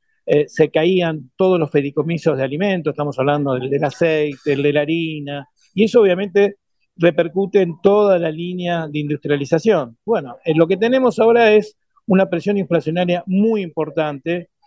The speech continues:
y yo dejo un gran interrogante. ¿Por qué? Porque yo en, realmente no tengo muchas expectativas en torno a,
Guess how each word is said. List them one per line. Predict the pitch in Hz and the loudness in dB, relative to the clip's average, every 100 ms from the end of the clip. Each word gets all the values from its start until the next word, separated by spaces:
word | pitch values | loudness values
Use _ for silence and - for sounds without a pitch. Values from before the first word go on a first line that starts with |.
| _ | _
y | - 220 254 285 208 - | 0 4 4 2 -2 -6
yo | - 233 | 2 4
dejo | 220 208 214 | 4 2 0
un | 214 190 | -2 -4
gran | 175 196 190 | -4 -2 -4
interrogante. | 165 156 147 135 120 123 117 - _ | -6 -6 -4 -4 -6 -10 -16 -20 _
¿Por | - 160 | 0 2
qué? | 147 113 _ _ _ _ _ - | -2 -2 _ _ _ _ _ 0
Porque | 202 202 | 2 2
yo | 196 254 | 2 2
en, | 233 202 196 180 | 0 -6 0 4
realmente | 208 214 226 226 208 190 | 4 4 2 2 2 2
no | 185 | 0
tengo | 165 190 180 | 0 0 2
muchas | 175 196 175 151 | 2 2 0 -4
expectativas | 143 147 - 147 208 190 160 143 - - - | -4 -4 -2 -2 2 4 2 0 -8 -20 -16
en | 139 127 | -14 -2
torno | 156 151 147 135 | 0 2 2 0
a, | 120 | -2